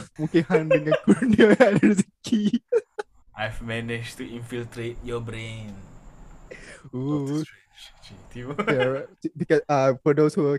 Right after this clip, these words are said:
Speaker 1: cannot see right now, I'm bald. <laughs>
Speaker 2: Yeah, two thousand twenty-two hair or
Speaker 1: Yeah.
Speaker 2: the lack of hair.
Speaker 1: <laughs>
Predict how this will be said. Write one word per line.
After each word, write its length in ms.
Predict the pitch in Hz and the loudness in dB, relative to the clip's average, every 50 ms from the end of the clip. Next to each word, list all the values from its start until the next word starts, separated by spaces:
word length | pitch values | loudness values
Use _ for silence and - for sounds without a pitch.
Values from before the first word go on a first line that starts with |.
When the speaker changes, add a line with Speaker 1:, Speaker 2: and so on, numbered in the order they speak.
| - | -4
Speaker 1:
cannot 240 | _ 147 139 131 - | _ -6 -6 -4 -6
see 160 | - - 170 | 0 2 4
right 240 | 139 131 120 113 123 | 4 6 4 4 2
now, 240 | 131 143 147 143 143 | 2 2 2 2 2
I'm 380 | - 127 123 123 127 131 127 120 | 0 0 0 0 0 -2 -2 0
bald. 320 | 123 123 127 151 160 - - _ - - 160 - - | 2 4 4 2 2 -2 -12 _ -10 -10 -10 -10 -8
<laughs> 360 | - - - - 480 480 - 160 | -10 -8 -8 -8 -10 -8 -4 0
Speaker 2:
Yeah, 560 | 175 190 202 202 165 131 113 101 95 98 - - - - | 2 2 4 4 2 2 0 -2 -6 -12 -16 -20 -20 -18
two 160 | - 139 135 | -14 -12 -6
thousand 320 | 135 135 131 135 135 131 143 | -4 -4 -4 -4 -6 -8 -8
twenty-two 320 | 131 131 131 127 143 135 | -8 -10 -8 -8 -8 -8
hair 400 | 135 156 160 165 160 156 165 165 - - - - - - | -4 -4 -2 -2 -2 -4 -4 -10 -16 -20 -20 -20 -12 -4
or 280 | 143 143 139 135 131 | 0 2 2 2 2
Speaker 1:
Yeah. 240 | 131 131 123 - - | 0 0 -4 -6 -8
Speaker 2:
the 80 | 127 127 | -8 -6
lack 320 | 131 135 139 135 131 - | -2 -2 -2 -2 -2 -4
of 240 | 135 131 127 123 - - - - - - - - - | -4 -4 -4 -4 -10 -20 -20 -20 -20 -20 -20 -20 -6
hair. 240 | - 151 139 123 117 | -4 -2 -2 -2 -2
Speaker 1:
<laughs> 120 | 117 117 | -4 -8